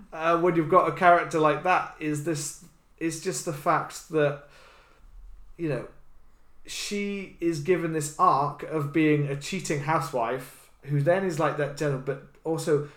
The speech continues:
she doesn't come across as soft and gentle. She comes across as basically disinterested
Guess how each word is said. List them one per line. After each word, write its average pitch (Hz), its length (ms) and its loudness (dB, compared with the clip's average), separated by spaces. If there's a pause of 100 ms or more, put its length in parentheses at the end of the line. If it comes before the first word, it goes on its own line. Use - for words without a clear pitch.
(100)
she - 180 -8
doesn't 202 180 -2
come 196 160 -4
across 170 300 -2
as 143 100 -4
soft 151 240 -4
and 143 120 -4
gentle. 147 320 -2
She - 140 -16
comes 151 220 -6
across 135 280 -4
as 135 80 -8
basically 131 680 -4 (1040)
disinterested 165 720 0